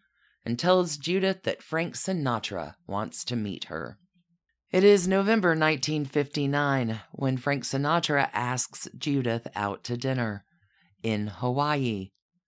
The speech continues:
Sinatra was there on vacation with Peter Lawford, Peter Lawford's wife Patricia Kennedy, and a bunch of other friends, including Al Hart, who was a known associate of Chicago mobster Joseph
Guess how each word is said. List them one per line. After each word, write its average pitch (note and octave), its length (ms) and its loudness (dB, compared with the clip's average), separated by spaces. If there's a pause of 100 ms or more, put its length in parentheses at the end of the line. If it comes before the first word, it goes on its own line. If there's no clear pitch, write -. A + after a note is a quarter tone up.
(220)
Sinatra B3 500 4
was D3 200 2
there C#3 180 4
on C3+ 140 2
vacation D#3 600 0
with C#3 140 -2
Peter C3 320 0
Lawford, D#3 640 0 (320)
Peter A#2 240 0
Lawford's A2+ 480 0
wife B2 320 2
Patricia B2+ 460 -2
Kennedy, C3 580 -2 (320)
and C4+ 240 2
a B3+ 40 0
bunch A3+ 260 4
of G3+ 80 2
other G3 240 2
friends, F3+ 520 2
including D#3+ 580 0
Al B2+ 200 0
Hart, E3+ 520 -4 (520)
who C#4 180 4
was A#3+ 500 4
a - 120 2
known F3 400 4
associate D3+ 880 -2
of B2+ 220 -2
Chicago B2+ 580 -2
mobster C#3 720 0
Joseph G#2 580 -4